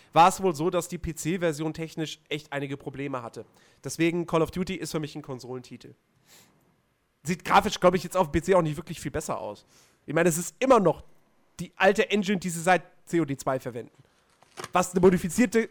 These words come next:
Quake zwei Engine ist. Also, das, <laughs> ne?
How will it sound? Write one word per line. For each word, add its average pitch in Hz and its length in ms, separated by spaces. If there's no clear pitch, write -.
Quake 202 220
zwei 220 220
Engine 135 360
ist. - 200
Also, 190 280
das, - 360
<laughs> - 500
ne? 220 260